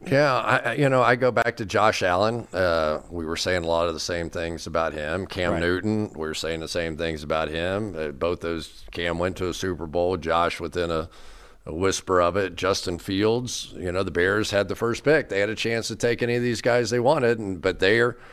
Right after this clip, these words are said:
Speaker 1: they're buying in. And, and I don't know that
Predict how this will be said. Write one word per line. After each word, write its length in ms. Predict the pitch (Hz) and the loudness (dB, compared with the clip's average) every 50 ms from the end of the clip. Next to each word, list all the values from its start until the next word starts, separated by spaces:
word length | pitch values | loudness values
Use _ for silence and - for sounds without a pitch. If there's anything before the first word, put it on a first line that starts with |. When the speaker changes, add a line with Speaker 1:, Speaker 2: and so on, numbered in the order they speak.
| - - - | -20 -8 0
Speaker 1:
they're 180 | - 120 127 127 | 4 4 4 4
buying 360 | 98 120 113 113 113 110 113 | 4 2 2 2 0 0 0
in. 240 | 123 127 123 113 113 | 0 0 0 0 -2
And, 120 | 113 110 - | -4 -4 -2
and 140 | 123 120 120 | -2 -2 0
I 160 | 120 147 180 | 0 0 2
don't 200 | 226 202 156 - | 2 0 0 2
know 320 | 123 123 120 120 120 120 | 4 6 6 6 4 2
that 320 | 113 95 107 101 98 95 | 0 -2 -2 -2 -2 -2